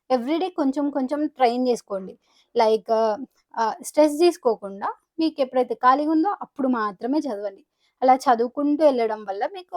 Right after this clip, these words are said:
అలవాటు అయిపోవడం స్టార్ట్ అవుతది. నాకు కూడా ఇప్పుడు కూర్చోగానే టెన్ అవర్స్ కూర్చుంటున్నా అంటే లేదు, నాకు ఒక ఫోర్ ఫైవ్ మంత్స్ అయితే పట్టింది. ఫస్ట్‌లో అసలు చదవాలి, బుక్ తీయాలి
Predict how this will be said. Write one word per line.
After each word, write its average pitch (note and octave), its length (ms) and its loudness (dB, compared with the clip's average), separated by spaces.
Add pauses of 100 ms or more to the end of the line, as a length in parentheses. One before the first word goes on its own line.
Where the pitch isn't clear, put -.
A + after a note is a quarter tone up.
అలవాటు C4+ 400 4
అయిపోవడం G#3+ 480 -4
స్టార్ట్ B3+ 340 0
అవుతది. G3 300 -14 (120)
నాకు A3+ 260 -2
కూడా D#4+ 180 -6
ఇప్పుడు D4 240 -6
కూర్చోగానే C4 640 -4
టెన్ C4 240 -4
అవర్స్ A#3 220 -4
కూర్చుంటున్నా B3 560 -8
అంటే A#3+ 300 -4 (140)
లేదు, G#3 320 0 (440)
నాకు G#3+ 320 -2 (460)
ఒక A3 200 -2 (560)
ఫోర్ A#3+ 280 2
ఫైవ్ A#3 220 4
మంత్స్ A3 280 -6
అయితే A#3+ 200 -2
పట్టింది. A#3 560 -2
ఫస్ట్‌లో B3 400 2
అసలు C4 260 -2
చదవాలి, A3 600 -2 (260)
బుక్ A3 320 -10
తీయాలి A#3 480 0